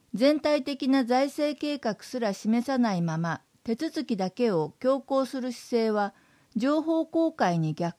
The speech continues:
行し、市民や議会の理解を得られるものでは到底ない。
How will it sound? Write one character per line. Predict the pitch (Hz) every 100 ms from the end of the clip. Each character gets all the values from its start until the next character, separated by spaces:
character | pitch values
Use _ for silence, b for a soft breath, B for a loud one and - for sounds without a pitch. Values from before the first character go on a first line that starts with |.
| _
行 | 220 208
し、 | - 180 175 _ b b
市 | - 302
民 | 311 277 233 196
や | 170 170 202
議 | 240
会 | 262 311 285
の | 220
理 | 190 262
解 | 247 254 208
を | 175 160 -
得 | 202
ら | 233 269
れ | 294
る | 277
も | 208 196
の | 233
で | 208
は | 175 147
到 | - 240 262
底 | 262 247
な | 226 202
い。 | -